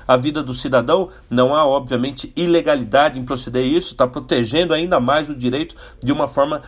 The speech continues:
mais célere, né? Então, apesar da a falta de regulamentação, o importante é estabelecer um mecanismo adequado pra receber do proprietário do veículo a indicação do condutor infrator. E é nesse sentido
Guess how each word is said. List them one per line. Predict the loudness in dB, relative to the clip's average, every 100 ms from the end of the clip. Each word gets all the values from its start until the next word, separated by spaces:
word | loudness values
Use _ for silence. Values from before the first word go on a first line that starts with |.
| -6
mais | 0 0 2
célere, | 4 4 4 -4 -2
né? | -2 0
Então, | 0 2
apesar | 0 0 -2 2 2 0 -12 0
da | 4 4 4 2 0
a |
falta | 2 2 2 2 -2
de | 0 -2 -2
regulamentação, | -2 0 -2 0 -2 -2 -2 -2
o |
importante | -2 0 0 2 0 0 -2 -10 -10 -10 2
é | 4 6 4 4 2 -2 -10 -6
estabelecer | -2 2 2 2 -2 -2 -2
um | 0
mecanismo | -4 0 0 2 -2 -2 -2
adequado | -2 0 0 0 -4
pra | 0 2 2 -4 -16
receber | -4 -2 -2 0 0 2 0 -2 -6 -18 -6
do | -2 0
proprietário | -2 -6 -2 0 0
do | -2
veículo | -2 -2 0 2
a |
indicação | 2 0 -2 -2 -2 -4 -6 -6
do | -2 -2
condutor | -4 -6 -6
infrator. | -2 -2 -2 0
E | 2
é | 0
nesse | -2
sentido | -6 -6 -4 -4